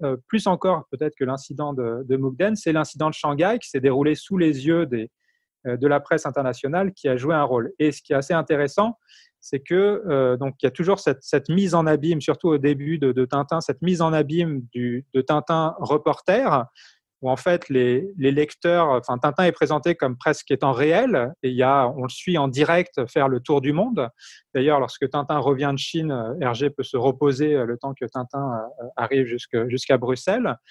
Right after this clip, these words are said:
Et, et donc on voit comment le Lotus Bleu lui-même, en représentant cette guerre médiatique, est devenu lui-même une arme pour la Chine, euh, dans cette guerre médiatique, raison pour laquelle donc, euh, Hergé est invité en Chine en pleine guerre sino-japonaise en mille neuf cent trente-neuf,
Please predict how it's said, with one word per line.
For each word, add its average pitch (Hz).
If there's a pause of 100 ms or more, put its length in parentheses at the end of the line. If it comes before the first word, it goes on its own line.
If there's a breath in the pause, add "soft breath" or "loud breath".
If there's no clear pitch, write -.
(400 loud breath)
Et, 208
et 135
donc 175
on 160
voit 160
comment 175
le 156
Lotus 165
Bleu 175
lui-même, 160 (260)
en 196
représentant 170
cette 135
guerre 143
médiatique, 139
est 196
devenu 180
lui-même 170
une 156
arme 180
pour 139
la 135
Chine, 180 (140)
euh, 131
dans 180
cette 170
guerre 156
médiatique, 135
raison 139
pour 139
laquelle 156
donc, 147
euh, 120
Hergé 139
est 160
invité 151 (380 soft breath)
en 143
Chine 160
en 123
pleine 165
guerre 151
sino-japonaise 143
en 165
mille 143
neuf 139
cent 143
trente-neuf, 214